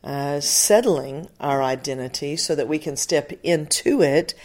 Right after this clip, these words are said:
and begin to live as such, number one, to Him,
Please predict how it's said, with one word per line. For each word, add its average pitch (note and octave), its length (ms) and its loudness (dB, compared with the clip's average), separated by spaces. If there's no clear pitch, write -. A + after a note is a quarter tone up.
and D#3+ 120 -4
begin D#3 260 -2
to D#3 120 -6
live D#3+ 240 0
as D#3 120 0
such, A#2 360 -2
number C#3+ 240 -2
one, D#3 380 0
to E3 220 0
Him, E3 720 -6